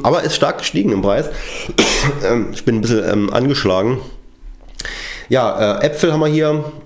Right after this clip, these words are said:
Orangensaft zweiunddreißig Prozent, ne? Also das sieht, ähm, ja, für, für so manches Frühstück da eher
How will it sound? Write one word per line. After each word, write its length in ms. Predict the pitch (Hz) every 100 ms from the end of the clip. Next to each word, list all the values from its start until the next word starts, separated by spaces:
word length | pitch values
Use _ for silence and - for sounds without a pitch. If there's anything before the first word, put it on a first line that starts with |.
| - - -
Orangensaft 720 | 107 98 127 151 147 98 -
zweiunddreißig 480 | 110 147 135 127 -
Prozent, 360 | - 143 98
ne? 140 | 87 110
Also 160 | 90
das 320 | 92 92 - - - - -
sieht, 380 | - 139 -
ähm, 540 | - 101 110 110 104 101 -
ja, 140 | 107
für, 440 | - 113 104 101 101 - - -
für 180 | - 110
so 220 | 110 104
manches 320 | 104 139 -
Frühstück 480 | - 123 160 160 143
da 80 | 120
eher 480 | 107 135 127 127